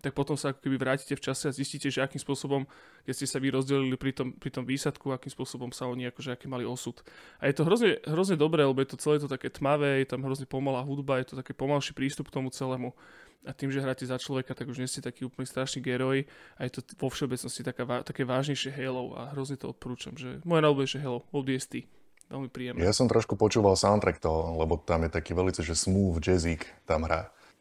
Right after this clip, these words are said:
Speaker 1: Je,
Speaker 2: A
Speaker 1: je.
Speaker 2: je to veľmi príjemná hudba, normálne, že jazz v Halo. Inak sa mi zdá, že, že ešte ten, že ďalšia, že ta-, že tam hrá ešte ďalšia postava z Firefly,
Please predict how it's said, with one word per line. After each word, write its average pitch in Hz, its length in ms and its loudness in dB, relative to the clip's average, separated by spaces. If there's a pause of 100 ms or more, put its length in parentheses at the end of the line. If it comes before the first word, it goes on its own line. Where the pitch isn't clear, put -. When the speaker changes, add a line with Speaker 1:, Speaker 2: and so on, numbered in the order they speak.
(120)
Speaker 1:
Je, 151 80 -2
Speaker 2:
A 143 80 2
Speaker 1:
je. 85 80 4
Speaker 2:
je 80 80 0
to 85 80 6
veľmi 92 320 6
príjemná 90 320 8
hudba, 87 400 4 (320)
normálne, 92 240 6
že 85 80 0
jazz 92 320 4
v 101 280 0 (120)
Halo. 92 480 6 (480)
Inak 117 240 2
sa 123 80 4
mi 110 160 4
zdá, 113 160 10
že, 107 240 8
že 101 160 8
ešte 101 240 4
ten, 95 320 4
že 92 160 2
ďalšia, 98 400 6
že 95 200 -2
ta-, 110 140 0
že 107 140 0
tam 107 160 4
hrá 107 160 8
ešte 104 160 2
ďalšia 104 400 6
postava 82 560 2
z 80 320 0
Firefly, 82 640 2